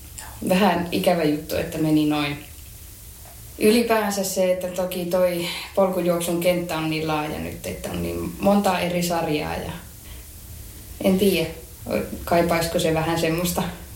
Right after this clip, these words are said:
jotain semmoista yhtenäistä, että olisi, olisi se hieno, jos ne M M-kisat olisi ne ykkös-, ykköskisat ja että oikeasti sinne sitten kaikki parhaat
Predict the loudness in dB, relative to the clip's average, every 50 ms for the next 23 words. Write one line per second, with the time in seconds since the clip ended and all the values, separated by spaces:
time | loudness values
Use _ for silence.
0 | 4 4 6 6 6 4 2 2 0 0 0 -2 -2 -4 -4 -2 -2 -2 -2 -2
1 | -2 -4 -2 -2 0 -2 -2 -2 -4 -6 -6 -4 -4 -4 -2 -2 -4 -6 -8 -10
2 | -12 -14 -14 -14 -14 -14 -12 -12 -12 -12 -10 -10 -12 -10 -2 2 4 6 6 6
3 | 6 4 4 4 4 2 2 2 0 0 -2 -4 -4 -2 -2 0 2 2 4 4
4 | 4 4 2 2 0 -2 -2 -4 -4 -4 -2 0 0 0 0 0 -2 -2 -2 -2
5 | -4 -2 -2 -2 -2 -2 -4 -6 -10 -14 -12 -2 4 4 4 6 6 4 2 2
6 | 2 2 0 0 0 -2 -4 -6 -6 -8 -8 -8 -8 -10 -12 -14 -14 -14 -14 -14
7 | -14 -14 -14 -14 -14 -14 -10 -4 -2 0 2 4 4 4 4 2 2 -2 -4 -4
8 | -4 -4 -4 -2 -2 0 0 0 0 0 -2 -4 -6 -6 -4 -4 -4 -4 -4 -6
9 | -10 -10 -12 -12 -12 -12 -12 -12 -12 -12 -12 -10 -6 0 2 4 4 4 2 0
10 | 0 2 2 4 4 2 2 0 -2 -2 -2 -4